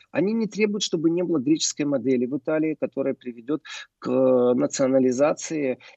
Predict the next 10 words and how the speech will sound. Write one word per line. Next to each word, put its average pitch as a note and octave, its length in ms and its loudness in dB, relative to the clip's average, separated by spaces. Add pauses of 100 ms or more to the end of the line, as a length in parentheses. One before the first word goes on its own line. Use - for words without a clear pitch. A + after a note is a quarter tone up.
э, B2+ 160 -4
со - 300 -8
следующим C3+ 680 -4
закладыванием D3 960 -2
большому B2+ 460 -6
капиталу, A2+ 1800 -8
э, - 40 -12
скажем B2 380 0
так, - 180 0
самых C#4 340 2